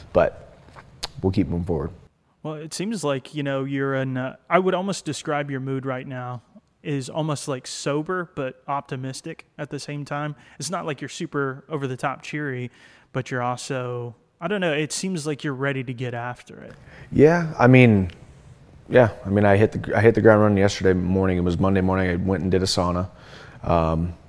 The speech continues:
Speaker 1: I'm gonna do, do a workout today. You know, I mean, I'm a professional athlete who makes, you know,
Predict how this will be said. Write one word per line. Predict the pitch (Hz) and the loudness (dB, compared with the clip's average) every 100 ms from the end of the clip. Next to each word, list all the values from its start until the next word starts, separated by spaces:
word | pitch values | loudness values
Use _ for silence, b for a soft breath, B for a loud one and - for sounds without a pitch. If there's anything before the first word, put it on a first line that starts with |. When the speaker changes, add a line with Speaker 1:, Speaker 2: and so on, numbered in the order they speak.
| - | -12
Speaker 1:
I'm | 82 | -4
gonna | 87 | -2
do, | 87 | 0
do | 135 110 90 | -2 2 4
a | |
workout | 90 90 90 87 | 6 4 2 0
today. | 90 85 87 92 - - | 2 2 2 -2 -8 0
You | |
know, | 107 | 4
I | |
mean, | 107 104 | 6 6
I'm | 104 | 6
a | 95 B B B | 2 B B B
professional | 127 139 131 123 110 | 4 8 8 8 4
athlete | 104 101 85 | 4 2 2
who | 95 | 2
makes, | 92 90 - - - B B B B | 2 2 -2 -10 -20 B B B B
you | 90 | 0
know, | 85 | 0